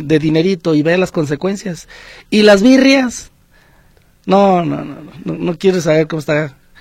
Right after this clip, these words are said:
cómo estaría Jorge Vergara o cómo está en este momento diciendo, "¿Qué han hecho de ese equipo?".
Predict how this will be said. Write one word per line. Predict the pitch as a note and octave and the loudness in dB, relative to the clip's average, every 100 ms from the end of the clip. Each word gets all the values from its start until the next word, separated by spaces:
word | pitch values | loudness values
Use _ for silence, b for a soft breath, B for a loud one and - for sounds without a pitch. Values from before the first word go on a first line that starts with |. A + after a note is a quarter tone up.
| - | -8
cómo | D3 E3 | -2 -2
estaría | D#3 C#3+ | 0 0
Jorge | C#3+ C#3 C3 D3 | -2 -4 -2 -2
Vergara | B2 A#2+ C3+ C#3 | -2 -4 -4 -6
o | B2+ | -6
cómo | F3 G3 | -6 -4
está | - | -4
en | E3+ | -4
este | D#3+ E3+ | -4 -4
momento | C#3 B2+ B2+ C3+ C3+ | -4 -4 -6 -6 -6
diciendo, | B2 C3+ C#3 C#3 A#2 _ b b b b b b b _ _ _ | -4 -2 -2 -2 -4 _ b b b b b b b _ _ _
"¿Qué | C#3 | 0
han | C#3 C#3+ | 2 4
hecho | G#3 G3 - D#3+ C3+ C3+ | 2 2 -4 -4 -4 -6
de | C3+ B2+ | -6 -6
ese | - | -8
equipo?". | B2 B2 A#2 | -8 -8 -10